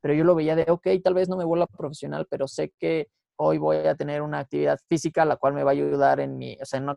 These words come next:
o sea, en una cuestión, fi-, valga la redundancia, física. O sea, voy a tener condición, me voy a sentir bien conmigo mismo.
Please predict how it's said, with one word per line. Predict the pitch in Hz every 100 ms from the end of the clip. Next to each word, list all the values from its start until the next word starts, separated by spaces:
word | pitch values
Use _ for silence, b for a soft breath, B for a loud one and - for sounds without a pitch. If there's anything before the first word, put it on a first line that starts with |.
| -
o |
sea, | 139 135
en |
una | 135
cuestión, | - - 147 139 135 - _ _ _
fi-, | 160 156 151 -
valga | 143 156
la | 165 156
redundancia, | 139 135 143 143 156 160 -
física. | 170 160 - 156 160 _ _
O |
sea, | -
voy | 147
a |
tener | - 131 -
condición, | 139 127 120 - 165 165
me | 143
voy | 139
a |
sentir | 139 127 127
bien | 135 -
conmigo | 131 123 123
mismo. | 170 151 147